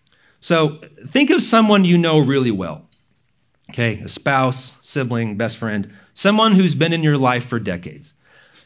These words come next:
If I were to ask you what that person thinks about something, would you have to call him and ask him? Probably not. You would just know,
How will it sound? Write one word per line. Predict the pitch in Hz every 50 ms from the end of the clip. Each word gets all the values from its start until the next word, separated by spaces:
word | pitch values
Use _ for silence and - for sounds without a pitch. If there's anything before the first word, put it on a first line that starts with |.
| -
If | - 147 151 151
I | 190 226 254
were | 254 254 240
to | 208 185
ask | 175 165 165 160 160 - -
you | 139 120 113 110
what | 107 127 147 156
that | - 160 151 147 -
person | - 151 143 147 - 127 117 107
thinks | 110 135 131 131 131 131 -
about | 104 95 90 82 - -
something, | - - 76 73 - 76 76 82 87 90 _ _ _ _ _ _ _ _ _ _ -
would | - 127 131
you | 131 180 180
have | 156 180 185 185
to | - 123
call | 120 - - 127 139 151
him | 143
and | 120 107
ask | 107 117 117 -
him? | - 185 190 190 185 175 - - - _ _ _ _ _ _ - - - - - _ _ _ -
Probably | - - 247 208 175 160
not. | 190 175 123 92
You | 160 190
would | 202 156
just | 160 156 -
know, | 135 185 220 101 82 78 76 76